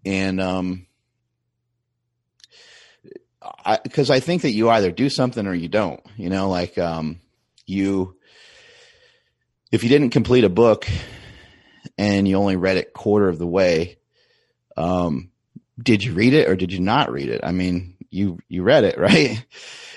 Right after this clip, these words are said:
Um, you only read twenty-five pages, but it also doesn't mean that you only tried to read it, in my opinion. <laughs> Um, a, a lot of this, again, would come down to interpretation of how we're interpreting the word. But I think,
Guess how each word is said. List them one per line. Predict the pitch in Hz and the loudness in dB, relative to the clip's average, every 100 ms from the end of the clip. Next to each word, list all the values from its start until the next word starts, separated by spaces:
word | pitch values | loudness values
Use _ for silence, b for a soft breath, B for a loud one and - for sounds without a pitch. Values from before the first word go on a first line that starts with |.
| B | B
Um, | - 98 95 92 92 90 92 98 | 0 2 2 2 0 -2 -8 -10
you | - - 62 62 95 | -12 -10 -8 -4 0
only | 101 101 | 2 2
read | 98 101 | 2 0
twenty-five | - 107 101 92 87 | -2 -2 0 -2 -2
pages, | 135 131 101 85 | 0 0 -2 -4
but | 90 85 - _ 87 | -4 -4 -8 _ -4
it | 90 | -2
also | 104 - | -2 -2
doesn't | 92 98 98 87 | -2 -2 -4 -6
mean | 98 | -4
that | 98 76 | -4 -4
you | 82 | -6
only | - 95 85 | -4 -4 -4
tried | - 113 101 | -2 0 0
to | 80 | -2
read | 78 85 | -6 -6
it, | - _ _ B B B B B | -6 _ _ B B B B B
in | 92 | 0
my | 101 101 | 2 2
opinion. | 123 110 113 113 113 | 0 0 0 0 -2
<laughs> | - - | -4 -4
Um, | 104 92 90 92 - B B B B B B B B | -2 -2 -2 -6 -12 B B B B B B B B
a, | - - - | -4 0 2
a | 156 | 4
lot | 190 | 4
of | 196 | 4
this, | 170 131 | 2 0
again, | 117 117 | 0 2
would | 104 - | 0 0
come | 123 110 | -2 0
down | 104 98 | 0 -2
to | 101 | -4
interpretation | 90 - 98 85 - 95 95 98 | -6 -4 -6 -6 -6 -4 -4 -6
of | 85 | -2
how | 98 95 | 0 2
we're | 90 | 0
interpreting | 87 - 95 90 90 | -4 -4 -6 -4 -4
the | 82 | -4
word. | 80 90 95 107 b b b b b | -4 -2 -4 -6 b b b b b
But | 98 | -2
I | 95 | -2
think, | - 113 | 0 -2